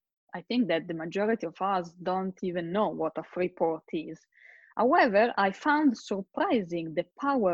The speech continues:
of the image the, of the free port in the early modern age. Its flexibility, its ability to readjust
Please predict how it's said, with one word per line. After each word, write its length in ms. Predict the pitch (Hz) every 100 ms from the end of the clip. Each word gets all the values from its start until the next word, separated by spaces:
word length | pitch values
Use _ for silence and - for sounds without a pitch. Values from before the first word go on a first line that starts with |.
| 160
of 100 | 160 175
the 140 | 180
image 440 | 226 233 165 151 -
the, 120 | 170 - -
of 120 | -
the 140 | 180
free 240 | 165 240 247 190
port 260 | 175 175 - -
in 140 | 185
the 160 | 175 170
early 200 | 165 165
modern 420 | 160 156 156 156
age. 360 | 156 156 160 - _ _ _ _ _ _
Its 220 | 247 -
flexibility, 960 | - 226 - 202 190 277 180 165 180 - 240
its 240 | 233 -
ability 680 | 202 185 285 277 262 269 -
to 120 | 196
readjust 800 | 190 240 185 165 160 156 - -